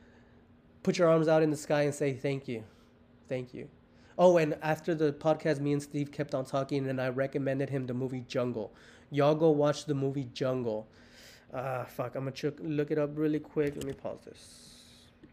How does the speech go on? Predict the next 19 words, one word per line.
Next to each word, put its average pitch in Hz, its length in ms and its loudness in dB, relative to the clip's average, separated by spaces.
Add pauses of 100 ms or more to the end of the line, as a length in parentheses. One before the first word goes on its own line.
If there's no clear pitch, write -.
(540)
Okay, 139 240 2
I 127 60 0
found 135 300 -2
it. 139 80 0
It, 151 120 -2
the 151 60 2
movie 156 320 4
name 165 320 4
is 131 160 0
Jungle. 170 600 2 (200)
It 160 100 -4
came 170 240 0
out 160 140 4
in 143 100 2
twenty 160 320 2
seventeen, 151 840 2 (520)
and 143 160 0
it's, 135 280 -4
uh, 131 500 -2